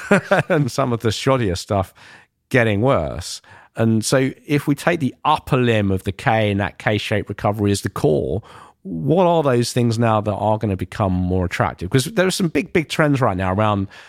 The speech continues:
for example, deglobalization that is pushing people and changing supply chains that might actually make areas of retail rebound, support areas of logistics that potentially were dipping.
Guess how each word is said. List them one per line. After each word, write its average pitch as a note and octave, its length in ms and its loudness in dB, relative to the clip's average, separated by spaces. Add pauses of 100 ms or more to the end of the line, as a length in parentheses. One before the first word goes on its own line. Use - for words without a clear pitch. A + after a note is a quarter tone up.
for - 80 -2
example, A2 400 0
deglobalization G#2 1300 0 (440)
that C3 180 2
is C#3 160 0
pushing E3 500 -2
people G#2+ 440 0
and G#2 100 2
changing D#3+ 480 0
supply G2 400 -2
chains F#2+ 360 -2
that - 120 -6
might C3 240 0
actually A#2 360 0
make A2+ 340 2 (360)
areas A#2 440 2
of A2 160 -2
retail G2+ 600 2
rebound, F#2+ 760 0 (240)
support - 560 -2
areas A2 260 2
of F#2+ 140 -6
logistics - 840 -4 (320)
that G2+ 220 -2
potentially G2+ 720 0
were F2+ 140 0
dipping. G#2 520 0